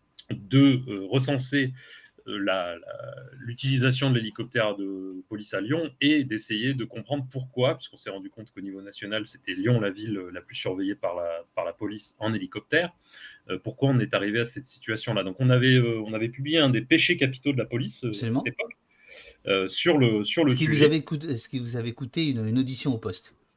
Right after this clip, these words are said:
Speaker 1: Euh, tout à fait, exactement.
Speaker 2: Voilà.
Speaker 1: C'était, euh, je, un petit peu avant, je crois, le péché sur l'hélicoptère de, de police. Euh, voilà, donc on fait ce travail de,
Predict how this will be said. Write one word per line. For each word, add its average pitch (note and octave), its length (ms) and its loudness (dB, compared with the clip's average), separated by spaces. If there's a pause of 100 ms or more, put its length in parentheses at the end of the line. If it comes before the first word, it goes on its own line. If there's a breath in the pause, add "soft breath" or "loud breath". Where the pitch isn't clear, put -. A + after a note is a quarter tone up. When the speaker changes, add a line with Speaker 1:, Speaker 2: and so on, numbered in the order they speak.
(720)
Speaker 1:
Euh, G#2 120 2
tout G#3 160 -4
à F3 100 10
fait, B2+ 320 0
exactement. B2 540 0 (100)
Speaker 2:
Voilà. B2+ 160 -10
Speaker 1:
C'était, A#2+ 220 0
euh, C3 260 2
je, A2 120 -6
un A2 160 -8
petit - 200 -14
peu D#3 200 2
avant, A#2 220 4
je - 120 -10
crois, B2+ 120 2
le A2 140 -4
péché A#2 300 -6
sur A#2+ 180 -8
l'hélicoptère G2+ 540 -8
de, F#2+ 260 -8
de F#2 80 -10
police. - 400 -10 (640 loud breath)
Euh, G2+ 320 4
voilà, C3+ 220 8
donc B2 160 0
on B2 80 0
fait D3+ 160 2
ce - 80 -6
travail C3+ 360 6
de, G#2 520 -6